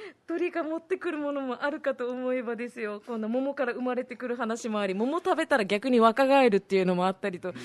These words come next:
Speaker 1: いいなあ、こんな感じでね、いろんな物語が作られてるって超いいですよね。
Speaker 2: うん、いいです。
Speaker 1: うん、なんかな。いいな。楽しいお話いっぱい作りたいね。夢があるお話は超大好きです。
Speaker 2: いいと思います。やっぱ夢が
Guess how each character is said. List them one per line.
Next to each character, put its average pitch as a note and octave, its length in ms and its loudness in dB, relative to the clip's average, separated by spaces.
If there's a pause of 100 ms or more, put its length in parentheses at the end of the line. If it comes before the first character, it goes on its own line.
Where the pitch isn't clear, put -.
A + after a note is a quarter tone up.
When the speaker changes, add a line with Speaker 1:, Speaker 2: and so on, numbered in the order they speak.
(240)
Speaker 1:
い G#3 240 -2
い - 20 0
な B3 220 0 (260)
あ、 A4 60 -2
こ G4 100 -6
ん G#4 80 -4
な A4 80 -4
感 A4 220 -4
じ A4 120 -2
で A4+ 120 0
ね、 G#4+ 100 0 (560)
い D4 100 -2
ろ G4 180 6
ん G4+ 100 8
な G4 80 4
物 F4 260 4
語 A4+ 80 2
が G#4+ 400 4
作 - 220 -4
ら D#4 80 4
れ F4+ 100 4
て F4 100 0
る D4 100 2
っ B3 40 -4
て G#3 140 -4
超 A4 280 2
い C4+ 140 4
い A3 60 2
で G3+ 80 2
す G#3 120 -6
よ G3 120 0
ね。 F3 280 -2
Speaker 2:
う G3 60 -12
ん、 B2 240 -12
い C3+ 100 -12
い - 40 -10
で C#3+ 80 -10
す。 - 280 -18 (120)
Speaker 1:
う - 20 0
ん、 A#3 680 2
な G#3 160 -4
ん G3 80 -6
か - 100 -12
な。 F#3+ 100 -14 (600)
い F4 140 -2
い - 20 -2
な。 G3 260 -6 (100)
楽 D4 200 -8
し D4+ 400 -4
い - 100 -10
お - 80 -8
話 C4 340 -6
い B3 60 -8
っ - 100 -20
ぱ D4 100 0
い C#4+ 40 -4
作 - 220 -12
り C#4+ 100 -8
た C4 100 0
い A3+ 60 0
ね。 G3 60 -2
夢 C4+ 280 0
が B3+ 140 2
あ G3+ 80 0
る F#3 80 0
お F#3 40 -2
話 F3 340 -10
は E3 80 -10
超 B3+ 200 -4
大 E3+ 200 -4
好 - 80 -16
き - 80 -20
で - 120 -16
す。 - 220 -20 (800)
Speaker 2:
い B2 80 -16
い - 20 -20
と - 100 -12
思 - 100 -12
い - 20 -16
ま A2+ 100 -18
す。 - 160 -20 (240)
や A3 100 -6
っ - 40 -12
ぱ D#3 80 -8
夢 F#3 240 -4
が D4 160 -8